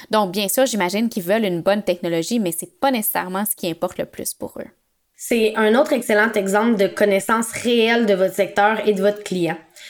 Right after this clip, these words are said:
Speaker 2: Les choses que vous venez de décrire, c'est,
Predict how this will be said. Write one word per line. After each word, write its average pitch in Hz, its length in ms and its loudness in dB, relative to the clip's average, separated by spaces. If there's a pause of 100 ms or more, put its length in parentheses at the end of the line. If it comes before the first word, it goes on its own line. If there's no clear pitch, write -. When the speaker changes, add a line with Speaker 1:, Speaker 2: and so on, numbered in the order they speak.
(140)
Speaker 2:
Les 208 120 2
choses 269 200 4
que 277 100 -2
vous 202 160 2
venez 190 460 2
de 185 260 2
décrire, 175 440 0
c'est, 185 340 0